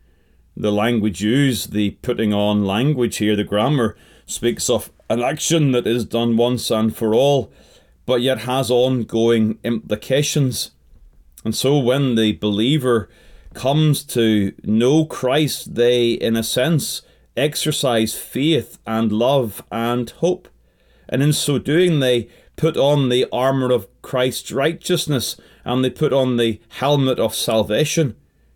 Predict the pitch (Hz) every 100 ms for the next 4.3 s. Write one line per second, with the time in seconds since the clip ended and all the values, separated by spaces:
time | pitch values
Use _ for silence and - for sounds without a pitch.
0 | _ _ _ _ _ - - 120 143 107
1 | 123 117 147 143 127 139 131 123 - 110
2 | 123 139 135 165 151 _ _ _ _ -
3 | 117 127 123 117 - 156 127 110 156 160
4 | 117 113